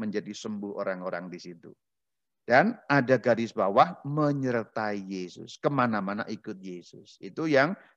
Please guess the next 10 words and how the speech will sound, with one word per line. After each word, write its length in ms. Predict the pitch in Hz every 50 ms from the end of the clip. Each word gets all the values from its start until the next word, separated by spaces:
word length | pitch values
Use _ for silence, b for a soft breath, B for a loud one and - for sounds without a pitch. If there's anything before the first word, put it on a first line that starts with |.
| b -
sangat 400 | - 127 120 120 110 104 - -
khas 400 | - 156 202 202 - - - -
dimiliki 480 | 117 113 110 104 101 95 92 107 139
oleh 240 | 117 110 107 110 -
Injil 480 | 110 107 104 98 90 101 104 107 107 117 139 - -
Markus. 560 | 120 127 135 143 - - 104 85 - - - _ _ _
Kita, 320 | - 90 90 98 87 90 -
kita 320 | _ _ - - 110 101
sudah 240 | - - 87 98 95
lihat 320 | 92 101 131 160 160 -